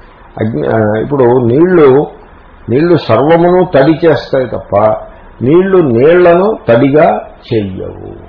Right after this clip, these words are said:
అలాగా నీళ్లు తడైపోతాయండి అనకూడదు. వస్త్రం తడైపోతుంది, నేల తడైపోతుంది అనాలి తప్ప,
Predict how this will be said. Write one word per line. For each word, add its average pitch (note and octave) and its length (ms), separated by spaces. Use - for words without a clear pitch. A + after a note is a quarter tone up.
అలాగా F#2 280
నీళ్లు E3+ 300
తడైపోతాయండి D3+ 1040
అనకూడదు. G2 560
వస్త్రం C3+ 400
తడైపోతుంది, C3+ 720
నేల B2 420
తడైపోతుంది B2 640
అనాలి A#2 260
తప్ప, A#2 260